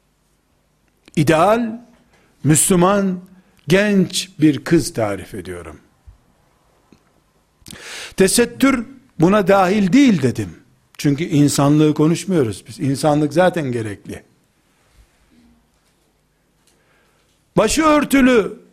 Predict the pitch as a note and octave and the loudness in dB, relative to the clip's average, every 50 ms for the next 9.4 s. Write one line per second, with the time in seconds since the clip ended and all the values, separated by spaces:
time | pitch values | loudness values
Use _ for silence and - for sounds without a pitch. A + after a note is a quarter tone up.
0 | _ _ - G#3+ A3 G#3+ - C4+ C4 A#3+ A#3 A#3 A#3 A#3 A3+ A#3 A3 - B3 A3+ | _ _ 0 0 2 2 2 2 2 2 2 2 2 2 4 2 2 2 2 2
1 | G#3 G#3+ A3+ G#3+ G#3 G#3 G3+ F#3+ F3+ E3 - - D4 D4 A#3+ F3 C#3+ B2+ A2 G2 | 2 4 4 4 4 4 4 2 2 0 0 0 2 4 4 4 4 2 0 -4
2 | F2+ E2 - - _ _ _ _ _ _ _ _ _ _ _ _ _ _ _ _ | -8 -10 -16 -20 _ _ _ _ _ _ _ _ _ _ _ _ _ _ _ _
3 | _ _ _ _ _ _ _ _ _ _ - B2+ A#2+ C3+ D#3 D#3+ D3 C3 C3 B2+ | _ _ _ _ _ _ _ _ _ _ -4 -2 0 0 0 0 0 -2 -4 -4
4 | C3 - - - E3+ G3 G#3 G3+ - A#3 F#3+ D3+ C#3+ D#3+ D3 C#3+ C#3 C#3 C3+ C3+ | -4 -4 -2 2 2 2 2 0 -2 -2 0 2 4 4 4 2 2 2 2 2
5 | C3 C#3+ - - - C3+ A2+ G#2+ G2+ - - G#2+ G2 F#2 F2 E2 D2+ D2+ - _ | 2 2 2 0 -2 -4 -4 -4 -6 -8 -8 -8 -8 -8 -10 -12 -16 -20 -20 _
6 | _ _ _ _ _ _ _ _ _ - - - - - _ _ _ _ _ _ | _ _ _ _ _ _ _ _ _ -20 -20 -20 -20 -20 _ _ _ _ _ _
7 | _ _ _ _ _ _ _ - - - - - - - - - B3+ - - C#4+ | _ _ _ _ _ _ _ -20 -20 -20 -20 -20 -12 -6 -4 -2 -2 0 2 2
8 | C#4 C4+ B3 A3 C#4+ D4+ C#4+ C#4+ B3+ B3+ B3 B3 B3+ B3+ - A3+ B3+ G3+ A#3 A#3+ | 2 2 2 2 2 2 2 2 2 2 2 2 0 0 0 0 2 2 2 0
9 | A#3 - - G#3 F#3+ C#3+ A#2 G2+ | 0 2 0 0 0 0 -2 -6